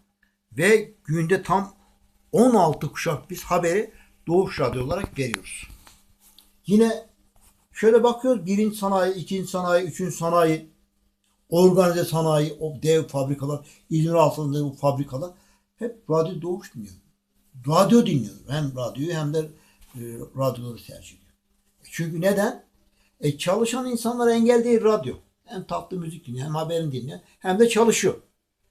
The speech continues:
Yani iş hacmini etkilemiyor. Organda öyle şu anda.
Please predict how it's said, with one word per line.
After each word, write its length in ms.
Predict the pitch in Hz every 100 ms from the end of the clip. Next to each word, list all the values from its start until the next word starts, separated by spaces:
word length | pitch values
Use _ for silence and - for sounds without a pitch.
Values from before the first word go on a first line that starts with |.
| _ _ _ _ -
Yani 320 | 127 98 - _ _ _ _ _ _ _ _ _ -
iş 540 | 180 - - - - _ _ _
hacmini 500 | - 160 123 151 196
etkilemiyor. 580 | 170 - 147 151 123 - _ _ _ _
Organda 560 | 160 190 220 240 285 277
öyle 120 | 202
şu 160 | 170
anda. 180 | 147 127